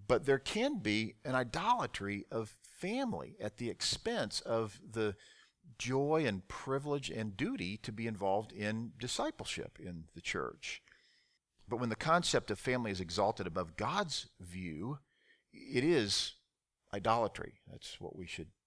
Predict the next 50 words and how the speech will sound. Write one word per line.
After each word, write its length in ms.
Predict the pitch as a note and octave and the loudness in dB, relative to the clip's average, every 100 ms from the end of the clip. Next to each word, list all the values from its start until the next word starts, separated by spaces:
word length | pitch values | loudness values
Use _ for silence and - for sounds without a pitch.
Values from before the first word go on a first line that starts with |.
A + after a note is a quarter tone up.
| _ _ _ _ | _ _ _ _
call 320 | - G#2 G#2 D#2 | -8 -2 -2 -2
it. 140 | - _ - - - - - | -6 _ -20 -20 -20 -20 -10
And 80 | G3 | -6
I 40 | |
think 220 | G3 D#4 D4+ | -4 -2 2
we 80 | |
should 160 | - C3 | 2 6
ask 280 | A#2 A#2+ - | 6 6 0
the 80 | - | -6
question 640 | - E3+ - - F#2 G2 | 2 2 4 0 -2 -4
when 220 | G#2+ A#2 A#2 | -4 -2 -2
we 80 | |
put 200 | A#2 C#3 | -2 0
so 200 | - D#3 | 2 2
much 260 | F#3+ F#3 - | 2 0 0
emphasis 560 | - B2+ B2 - E2+ - | -4 -4 -2 -2 -2 0
on 260 | G2+ F#2+ | 2 2
the 80 | F#2+ | 0
concept 460 | - G#2 G2+ G2+ - | 2 2 2 -2 -4
of 80 | F2 | -8
family 540 | - G2 G#2 E2+ D#2+ | -4 -2 0 -2 -4
or 140 | E2+ | -4
even 180 | F#2+ G2+ | -4 -4
the 60 | F#2 | -6
concept 400 | G2+ F#2+ G2 - | -4 -2 -4 -6
of 100 | E2 | -2
motherhood 340 | F#2+ F2+ F2+ | -2 -2 -4
or 140 | D2+ G2 | -2 -4
<laughs> 0 | |
fatherhood 560 | - A2+ G#2+ F#2 E2+ | 4 6 6 2 0
in 160 | E2 F2+ | -4 -6
June, 360 | G#2 G2 D2+ D2+ | -4 -4 -6 -2
right? 280 | F#2+ G#2+ - - - - - | 0 0 -2 -14 -14 -14 -6
I 20 | |
think 240 | D3 G#3+ | -6 -4
when 220 | F3 C#3+ A#2+ | -2 0 0
we 320 | B2+ A2+ - _ - | 0 -2 -6 _ 2
overemphasize 920 | C3 F3 D#3+ B2+ D3+ C#3+ - F2+ F2 | 6 6 4 0 -2 -2 4 4 2
those 200 | F#2+ F2 | -2 -2
things, 260 | - F#2+ F#2+ | -2 -4 -4
we 80 | B2 | -4
want 180 | G3+ F#3 | -2 2
to 60 | |
ask 160 | D#3 - | 2 0
the 80 | - | -2
question, 400 | B2+ B2 A2 G#2 | -2 -2 -4 -4
what 160 | - | -4
about 240 | B3+ C#4+ - | -2 -6 -4
the 80 | |
widow, 440 | F#2 E2+ A2+ - | -2 2 0 0